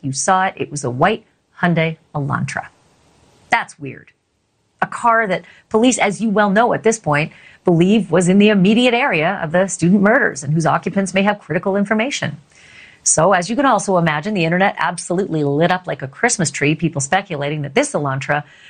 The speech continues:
may indeed hold all the answers as to what happened on King Road in Moscow. Finally today, a little bit of clarity. Moscow police told News Nation they were investigating the smashed car in Eugene, Oregon.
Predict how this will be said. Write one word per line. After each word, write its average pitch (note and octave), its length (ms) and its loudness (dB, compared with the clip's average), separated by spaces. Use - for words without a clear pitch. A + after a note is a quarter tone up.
may C#4 480 4
indeed C#4 420 0
hold A3+ 200 -2
all G#3+ 160 2
the A3 160 2
answers F#3 560 -4
as F#3 140 -4
to G#3 80 -10
what F3+ 160 -2
happened F3+ 400 0
on G#3 100 4
King A#3 300 2
Road A#3+ 360 2
in F3+ 140 4
Moscow. G3+ 460 -2
Finally D#3+ 600 -4
today, E3+ 300 -2
a F#3 60 -6
little D3+ 180 -4
bit F#3 100 0
of F#3+ 60 -6
clarity. F3 420 -4
Moscow F3+ 340 2
police F#3 340 2
told F#3+ 280 2
News D#3 200 2
Nation F3 380 0
they F3 140 2
were D#3 100 2
investigating F#3 800 0
the F#3 60 -2
smashed D3 460 -4
car C#3+ 400 -2
in F3 360 4
Eugene, D#3+ 380 4
Oregon. G3+ 480 0